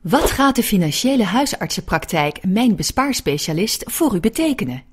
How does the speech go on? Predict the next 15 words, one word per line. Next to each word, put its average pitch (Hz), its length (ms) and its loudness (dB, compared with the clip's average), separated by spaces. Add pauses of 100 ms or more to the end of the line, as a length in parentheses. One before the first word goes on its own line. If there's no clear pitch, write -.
(580)
De - 100 0
bespaarspecialist 254 1080 2
zorgt 208 380 0
ervoor 156 440 -2 (280)
dat 175 280 -2
zowel 156 480 -2
u 277 340 2
als 320 260 0
uw 190 180 0
werkgever 170 760 -2 (280)
aan 196 140 2
de 165 140 0
wettelijke 214 420 2
zorgplicht 160 600 0
voldoen. 151 420 -4